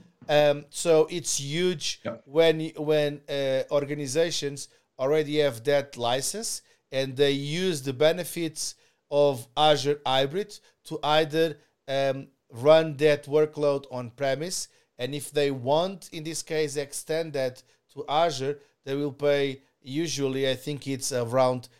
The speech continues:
Speaker 1: forty percent less of the cost of the V M in this case, right?
Speaker 2: That's right.
Speaker 1: In this case, we
Speaker 2: Yeah,
Speaker 1: don't
Speaker 2: it
Speaker 1: know how much it is. It's not been public.
Speaker 2: Yeah, we don't know the percentages offhand, and S Q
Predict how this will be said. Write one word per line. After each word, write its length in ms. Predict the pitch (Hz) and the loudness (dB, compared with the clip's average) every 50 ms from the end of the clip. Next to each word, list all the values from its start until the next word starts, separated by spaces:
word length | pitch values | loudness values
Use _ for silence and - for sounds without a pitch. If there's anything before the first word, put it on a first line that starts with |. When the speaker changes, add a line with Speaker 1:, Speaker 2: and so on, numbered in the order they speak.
| _ _ | _ _
Speaker 1:
forty 380 | _ - - 151 151 147 151 160 | _ -6 4 6 6 6 6 4
percent 580 | 156 - 160 - - - 156 147 147 127 - 131 | 0 -2 -2 -2 0 2 2 0 0 -2 0 4
less 400 | 135 135 135 131 123 - - - - _ _ _ _ _ | 8 8 8 8 8 4 0 -4 -6 _ _ _ _ _
of 240 | - 131 131 117 117 | 4 6 6 6 6
the 100 | 139 135 | 4 2
cost 520 | - - 147 139 135 135 127 - - - - | 6 8 8 10 10 8 8 4 0 -4 2
of 260 | - 127 123 110 117 117 | 4 4 4 4 4 2
the 100 | 127 113 | 0 0
V 260 | 104 120 127 127 120 | 2 2 4 6 6
M 220 | 110 101 95 95 - _ _ _ _ _ _ | 6 6 2 -2 -10 _ _ _ _ _ _
in 100 | - 117 | -12 -8
this 200 | 113 120 113 - | -6 -4 -2 -2
case, 300 | - - 113 101 98 98 107 | -2 0 0 0 0 0 0
right? 280 | 113 117 143 151 - _ _ | 2 2 2 0 -4 _ _
Speaker 2:
That's 240 | - 98 95 - - | 0 0 0 2 2
right. 120 | - 160 165 | 4 4 4
Speaker 1:
In 80 | 165 | 4
this 240 | 165 220 208 - - | 4 2 2 0 0
case, 440 | - 196 185 190 196 202 196 - - - | 0 2 2 4 2 2 -2 -6 -10 -8
we 160 | 165 156 180 | -4 0 4
Speaker 2:
Yeah, 100 | 196 196 | 4 6
Speaker 1:
don't 120 | 208 208 220 | 6 6 6
Speaker 2:
it 120 | 214 - | 6 6
Speaker 1:
know 220 | 185 185 185 185 | 4 2 2 4
how 120 | 180 165 160 | 4 4 4
much 300 | 160 170 165 160 - - | 2 2 -2 -2 -4 -4
it 100 | 156 143 | -4 -2
is. 320 | 151 185 220 214 - - - _ _ _ _ _ | -2 -2 -4 -4 -8 -10 -12 _ _ _ _ _
It's 340 | - 143 127 - - - 139 | -10 -10 -8 -6 -6 -6 -2
not 420 | 147 147 151 160 165 160 - 143 127 | 2 4 4 4 4 2 -2 -6 -4
been 240 | 156 156 156 139 120 | -2 -2 -2 -2 0
public. 320 | - 147 143 147 156 - | 2 4 4 4 4 2
Speaker 2:
Yeah, 140 | 110 101 104 | 2 2 4
we 160 | 107 135 143 | 4 4 4
don't 200 | 156 196 190 190 | 4 2 0 0
know 140 | 185 190 185 | 0 0 0
the 120 | 185 170 | -2 -4
percentages 760 | - - 147 - - - - 143 - 151 143 - 151 147 139 | -2 -4 -4 -2 0 0 -2 -2 -4 -8 -8 -8 -8 -4 -2
offhand, 480 | 147 139 135 - 143 135 135 139 135 - | 0 -2 0 0 0 0 0 0 -2 -4
and 360 | - 120 117 120 120 117 117 - | -2 0 0 2 0 -2 -4 -6
S 120 | - - | -4 -4
Q 160 | - 175 - | -2 -2 0